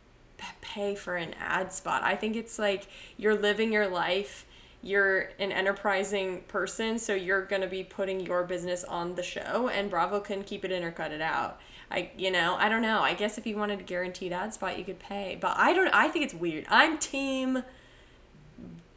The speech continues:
but the business is part of your life. If you wanna take advantage of being on T V to promote your business, do it. I don't think anyone deserves a stake in it.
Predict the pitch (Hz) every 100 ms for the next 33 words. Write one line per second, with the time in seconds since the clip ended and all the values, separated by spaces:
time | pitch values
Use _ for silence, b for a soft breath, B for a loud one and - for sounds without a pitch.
0 | - 233 226 220 220 262 233 226 247 233
1 | 220 196 185 190 - - - - - 214
2 | 214 214 226 220 208 214 214 208 208 202
3 | 208 208 196 202 202 190 180 180 - 190
4 | 185 190 196 190 214 220 214 - - -
5 | 170 156 117 - - 190 190 190 202 190
6 | 180 170 165 - - - 190 170 165 160
7 | 165 - 180 - - - - - -